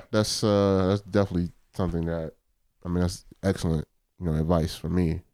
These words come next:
because, um, I guess I take,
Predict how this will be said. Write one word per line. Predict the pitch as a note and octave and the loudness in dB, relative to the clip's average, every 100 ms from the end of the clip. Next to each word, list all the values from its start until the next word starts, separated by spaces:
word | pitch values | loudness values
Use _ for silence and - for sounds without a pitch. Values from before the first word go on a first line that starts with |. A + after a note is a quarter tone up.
| _ _ | _ _
because, | E2 - E2 D#2 D#2+ E2 - _ _ _ _ _ _ _ _ _ _ - | -12 -4 -2 0 -2 -4 -10 _ _ _ _ _ _ _ _ _ _ -2
um, | F2+ F2 E2+ E2+ - _ _ _ _ _ _ _ _ _ _ _ _ _ _ _ - - _ _ _ _ _ _ _ _ _ _ | 0 2 0 -4 -8 _ _ _ _ _ _ _ _ _ _ _ _ _ _ _ -12 -12 _ _ _ _ _ _ _ _ _ _
I | F#2 | -4
guess | F#2 G2 G2+ F#2 - - - - _ | 0 2 4 2 -2 -4 -6 -10 _
I | F2+ F2+ - _ | -2 -2 -6 _
take, | - A2+ F2+ - - - | -2 0 2 -2 -12 -20